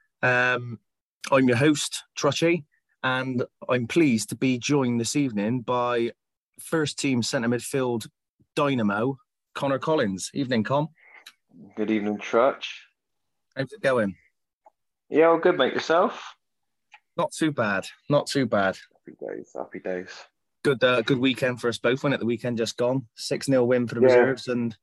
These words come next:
Speaker 1: was it five one for you boys?
Speaker 2: Um, yeah, five one in the end for us, yeah.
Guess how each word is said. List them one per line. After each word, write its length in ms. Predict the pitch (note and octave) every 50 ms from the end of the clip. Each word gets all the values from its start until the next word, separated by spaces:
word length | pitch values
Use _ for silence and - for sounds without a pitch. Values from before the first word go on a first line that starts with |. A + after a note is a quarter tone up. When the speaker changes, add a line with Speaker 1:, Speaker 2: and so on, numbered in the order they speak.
| _ _ _ _ _ _
Speaker 1:
was 220 | _ _ _ _ D3
it 80 | D3+ -
five 280 | - E3 E3+ E3+ D3+
one 240 | D#3 F3+ G3 G3+ F#3
for 100 | - -
you 100 | F3 F3
boys? 320 | E3 F3 F#3+ G3+ F#2+ - - - _ _ _ _ _ _ _ _ _ _ _ _ _ _ _ _ _ _ _ _ - - -
Speaker 2:
Um, 260 | A#2+ A#2+ A#2 A2+ A#2
yeah, 100 | A2+ G#2
five 280 | - - B2 A#2+ A2
one 100 | A2 G#2+
in 60 | G2 G2+
the 60 | G2+
end 200 | G2 G2 F#2+ -
for 100 | - G2+
us, 180 | G2 - -
yeah. 240 | - G#2 G2+ G2 G2+